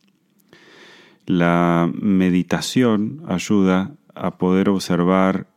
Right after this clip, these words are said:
a la ansiedad sin que ésta nos coma. Nosotros podemos,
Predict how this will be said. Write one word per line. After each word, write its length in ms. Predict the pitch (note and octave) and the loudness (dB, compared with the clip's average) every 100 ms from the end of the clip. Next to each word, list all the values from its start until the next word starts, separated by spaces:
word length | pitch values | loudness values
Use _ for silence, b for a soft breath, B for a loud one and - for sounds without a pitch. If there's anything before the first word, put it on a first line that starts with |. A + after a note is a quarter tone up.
| _ | _
a 120 | F#2 | -6
la 200 | F2+ E2+ | -2 0
ansiedad 600 | E2+ E2 F2 F2 F#2 F#2 - | -2 -2 -2 0 0 0 -4
sin 280 | - F2+ | -6 -4
que 80 | E2 | -4
ésta 180 | F2 F2 | -4 -2
nos 160 | E2+ - | -4 -6
coma. 440 | - C#2+ C#2 - _ _ _ _ _ _ _ B B B B | -8 -8 -8 -16 _ _ _ _ _ _ _ B B B B
Nosotros 360 | F2 F2+ G2+ G#2 | -6 -4 -2 -2
podemos, 680 | - F#2 G2 F2+ E2 D2+ | 0 2 4 2 0 -2